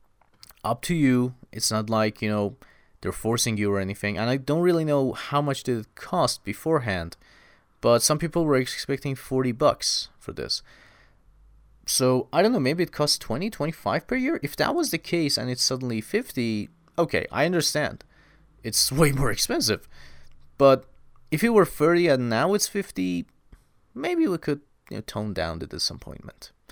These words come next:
But I'm not sure what it was, how much it was. I don't own a Switch, nor do I have any clue about,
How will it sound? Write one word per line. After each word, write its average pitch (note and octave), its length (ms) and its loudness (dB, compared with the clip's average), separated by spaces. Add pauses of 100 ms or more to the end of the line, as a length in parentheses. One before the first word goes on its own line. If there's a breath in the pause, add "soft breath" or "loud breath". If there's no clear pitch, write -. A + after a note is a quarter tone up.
(400 soft breath)
But D#3+ 120 4
I'm F#3+ 100 4
not D#3 160 2
sure A2+ 560 -2
what G#2+ 200 0
it G2+ 100 0
was, F#2+ 380 -2
how G2 220 -6
much - 300 -12
it F#2 60 -12
was. G2+ 260 -4
I F#2 60 -8
don't F#2 240 -8
own A2+ 180 -6
a A2 60 -6
Switch, - 480 -8
nor F#2+ 200 -6
do F#2 180 -6
I F2 160 -2 (720 soft breath)
have F#2 200 -8
any F#2 160 -6
clue B2 440 -2 (460 soft breath)
about, F#2 380 -2